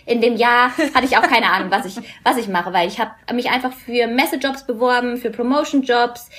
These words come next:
Speaker 1: Ich hab mir einen Minijob,
Speaker 2: Ja.
Speaker 1: ähm, als, äh, Servicekraft geholt in einem Feinkostladen und hab mir einfach so, einfach das gegriffen,
Speaker 2: Mhm.
Speaker 1: was eben da war und hab einfach das Beste draus gemacht. Und selbst als ich dann die Bewerbung in die Tonne gekloppt hat, wusste ich nicht,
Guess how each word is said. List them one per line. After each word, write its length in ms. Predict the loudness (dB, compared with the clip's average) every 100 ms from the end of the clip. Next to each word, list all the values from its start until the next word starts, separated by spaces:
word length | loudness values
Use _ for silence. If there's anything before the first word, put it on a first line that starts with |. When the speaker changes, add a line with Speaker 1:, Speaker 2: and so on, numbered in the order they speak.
| -16
Speaker 1:
Ich 80 | -8
hab 80 | -4
mir 80 | 0
einen 100 | 2
Minijob, 540 | 4 2 2 0 -2
Speaker 2:
Ja. 200 | -6 -4
Speaker 1:
ähm, 160 | -2 -4 -4
als, 400 | -2 -2 -4 -8
äh, 140 | -10
Servicekraft 640 | -4 -2 -2 -4 -6 -4 -2
geholt 280 | 2 2
in 80 | 2
einem 100 | -4
Feinkostladen 920 | -2 -2 0 -4 -2 0 0 0 -6 -8 -20 -2
und 140 | 0
hab 120 | 2
mir 200 | 2 2
einfach 340 | 0 0 0 -2
so, 560 | -4 2 4 4 2 -4 -6
einfach 220 | -4 -4 -8 _
das 260 | -2 -2 -2
gegriffen, 500 | -6 -2 -4 0 0
Speaker 2:
Mhm. 40 |
Speaker 1:
was 180 | 0 -2
eben 260 | -4 -2 0
da 200 | 2 2
war 120 | 0
und 60 | -2
hab 80 |
einfach 220 | -4 -4 -6
das 120 | -6
Beste 260 | -8 -8
draus 300 | -8 -6 -6
gemacht. 340 | -8 -6 -6 -6
Und 220 | -8 -8 -14 -20 _ _
selbst 360 | 0 0 0 0
als 140 | 0
ich 120 | 0 -2
dann 180 | -2
die 80 | 0
Bewerbung 440 | 0 2 0 -2 -6
in 120 | -4
die 80 | -4
Tonne 220 | -4 -4
gekloppt 300 | -4 -6 -6
hat, 180 | -8 -6
wusste 200 | -8 -8
ich 180 | -14 -8
nicht, 640 | -4 0 0 -2 -10 -20